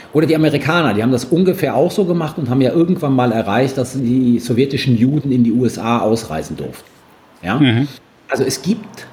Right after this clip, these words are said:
Speaker 1: Wege, sozusagen mit autoritären Regimen auch über Menschenrechtsverletzungen zu reden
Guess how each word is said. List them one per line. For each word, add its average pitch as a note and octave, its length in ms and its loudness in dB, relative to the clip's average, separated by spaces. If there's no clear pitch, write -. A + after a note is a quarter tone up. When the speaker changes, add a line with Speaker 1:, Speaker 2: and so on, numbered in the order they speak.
Speaker 1:
Wege, B2 720 2
sozusagen C3 640 0
mit B2 140 -2
autoritären G3 800 0
Regimen C3+ 840 0
auch E3+ 320 2
über E3 180 0
Menschenrechtsverletzungen B2 1200 0
zu A2+ 160 -4
reden B2 580 0